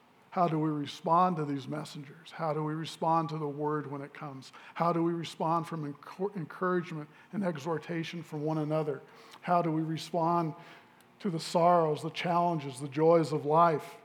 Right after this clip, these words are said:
Are we listening? Are we looking for the Lord's voice to us in those things?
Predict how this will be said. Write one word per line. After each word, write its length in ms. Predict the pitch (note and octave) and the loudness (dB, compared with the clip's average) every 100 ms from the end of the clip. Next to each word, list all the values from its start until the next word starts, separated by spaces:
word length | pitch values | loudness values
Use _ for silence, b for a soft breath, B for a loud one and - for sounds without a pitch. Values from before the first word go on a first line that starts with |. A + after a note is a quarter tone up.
| - - _ _ _ | -20 -20 _ _ _
Are 120 | D3+ D3 | -6 -4
we 100 | D3 | -2
listening? 680 | C#3+ D#3+ - G3 F#3+ F#3+ | 0 0 0 -2 0 -2
Are 60 | F#3 | 0
we 120 | D#3 | 0
looking 280 | D3+ E3+ F#3 | 0 0 -2
for 180 | - E3+ | -2 -2
the 80 | E3 | 0
Lord's 500 | D#3 D#3 E3+ D#3 C#3 | 2 2 2 0 -4
voice 400 | C#3+ E3 F3 - | 0 2 0 -4
to 240 | F#3 E3+ | -4 -4
us 320 | F3 - - - _ b b b b - | -4 -8 -16 -20 _ b b b b -8
in 140 | D#3 | -2
those 300 | D#3+ E3 D#3+ | 0 0 -2
things? 600 | E3+ D#3+ F3+ F#3 - | -6 -6 -6 -10 -16